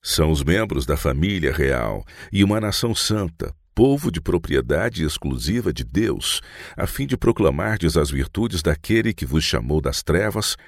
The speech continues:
para a sua maravilhosa luz. Primeira Pedro dois, nove. Não desejarão aqueles a quem foram confiados os tesouros da verdade, levar em consideração as vantagens superiores da luz e do privilégio,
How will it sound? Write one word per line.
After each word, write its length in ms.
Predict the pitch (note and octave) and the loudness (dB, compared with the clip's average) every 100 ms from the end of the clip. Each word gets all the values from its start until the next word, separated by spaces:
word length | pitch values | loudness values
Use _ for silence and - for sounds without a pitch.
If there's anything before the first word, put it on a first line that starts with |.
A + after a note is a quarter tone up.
| - - | -10 -2
para 160 | C2 | -2
a 40 | B1 | -2
sua 300 | - C2 B1 | -4 -2 0
maravilhosa 1000 | B1+ C#2+ F#2 G#2 G2+ G#2+ G#2 C2+ C#2+ D2 | 2 2 2 0 -2 0 2 2 2 -2
luz. 540 | B1+ G#1 G1+ - - - _ _ _ - | -2 -6 -4 -2 -4 -8 _ _ _ -4
Primeira 380 | E2 B1 A#1+ | -2 0 -2
Pedro 400 | - E2 D#2+ G2+ | 0 2 2 2
dois, 560 | A2 B2+ C2 C2 C2+ D2+ | 2 4 4 4 0 -2
nove. 480 | C2+ A1+ G#1+ G1+ G1+ _ _ _ _ _ _ - - - _ | -2 -4 -6 -10 -12 _ _ _ _ _ _ -20 -20 -20 _
Não 200 | - A#2 | -4 -2
desejarão 640 | C3+ C3 B2 A#2+ A#2 B2+ C#3 | 0 0 2 2 2 2 0
aqueles 580 | - - A#2 A2 C#2 C2+ | -2 -2 -2 0 0 -2
a 80 | |
quem 220 | - D#2 D2 | 0 0 2
foram 280 | G2 F2+ | 4 4
confiados 680 | E2 E2 D#2 D2+ F2+ G2+ E2+ | 2 0 2 2 2 0 0
os 120 | E2+ | -2
tesouros 680 | - E2+ D2+ E2+ A#2 B2+ A#2 | 2 0 2 2 2 2 2
da 100 | A2 | 2
verdade, 640 | G#2+ A2+ A2 - G1+ - - _ _ _ _ | 2 0 0 -2 -2 -8 -12 _ _ _ _
levar 580 | - E2+ D#2+ C2+ F2 F2+ | 4 8 8 6 2 2
em 120 | D2+ | 0
consideração 760 | C#2 E2 D2+ C#2+ C#2 C#2 - E2+ | 2 0 0 2 2 2 0 0
as 120 | D2+ | 0
vantagens 680 | D#2 C#2+ E2+ F2+ D#2+ C#2 C2 | -2 0 0 0 -2 -2 -2
superiores 560 | - D2 D2 E2 D#2 | -2 0 2 2 2
da 120 | D2 C#2 | 0 0
luz 400 | C2 A#2+ B2+ G#2+ | 0 0 0 -2
e 60 | |
do 120 | F2+ | -4
privilégio, 760 | E2 G#2+ A#2 G#2 C#2+ A1+ - | -2 -2 0 2 2 0 -2